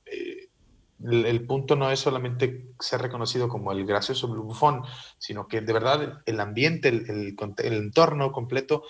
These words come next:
se relaje, se libere, se ría, compartamos, porque la risa da pie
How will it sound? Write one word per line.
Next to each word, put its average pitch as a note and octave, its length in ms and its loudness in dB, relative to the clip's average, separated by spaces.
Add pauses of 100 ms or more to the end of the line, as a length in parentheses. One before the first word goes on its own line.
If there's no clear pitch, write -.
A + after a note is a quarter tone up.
(400)
se - 160 2
relaje, D3+ 400 6
se C3 160 2
libere, C3 320 4
se B2 180 2
ría, B2+ 360 2
compartamos, B2 800 0
porque C#3 280 0
la C3+ 120 4
risa F#3 300 2
da F#3 180 2
pie E3+ 280 2